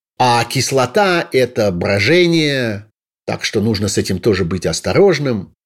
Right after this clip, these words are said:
И вот их диета, этих наших предков, она была невероятно разнообразна, включала в себя сотни и сотни разных видов пищи для каждого отдельного существа, каждой отдельной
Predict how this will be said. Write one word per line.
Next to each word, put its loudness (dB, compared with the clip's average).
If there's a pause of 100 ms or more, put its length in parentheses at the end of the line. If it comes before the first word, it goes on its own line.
(600)
И 4 (460)
вот 0 (120)
их 0
диета, 0 (340)
этих -4
наших -4
предков, -4 (600)
она 0
была 2 (580)
невероятно 0
разнообразна, -2
включала 0
в -6
себя -2
сотни 0
и -6
сотни -2
разных -4
видов -2
пищи -2 (380)
для 2
каждого 0
отдельного 0
существа, -4
каждой 0
отдельной -4